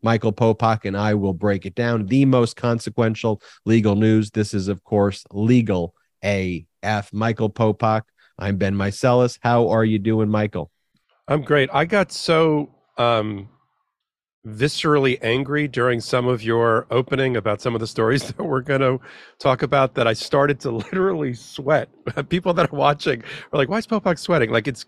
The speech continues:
Speaker 2: like the adrenaline started pumping so quickly in advance of our breakdowns that I literally <laughs> started to perspire. That's how pissed off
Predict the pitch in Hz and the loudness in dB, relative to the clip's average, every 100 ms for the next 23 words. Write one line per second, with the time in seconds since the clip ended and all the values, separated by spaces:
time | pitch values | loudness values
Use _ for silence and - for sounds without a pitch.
0 | - 127 - 131 117 120 135 151 151 147 | -4 -4 -2 -4 0 2 2 4 2 2
1 | 135 - 135 127 - 135 - 139 123 127 | -2 0 2 0 0 -2 0 -2 0 -4
2 | - 135 - 151 147 - - - - 117 | -2 -6 -2 -2 -2 -6 -18 -18 -4 0
3 | 120 107 117 123 139 113 120 104 120 117 | 0 2 2 2 2 2 2 2 0 2
4 | 139 131 135 123 120 113 113 110 120 113 | 2 2 0 0 -2 0 0 0 -2 -2
5 | 131 120 117 - - - 143 127 - - | 0 2 0 -2 -4 -2 -2 -2 -10 -8
6 | 113 - - 101 85 80 - - - 120 | -8 -4 0 0 -2 -6 -14 -20 -4 -4
7 | - 123 - - 135 - 131 120 110 - | 0 -2 -2 -4 -4 0 0 2 0 -10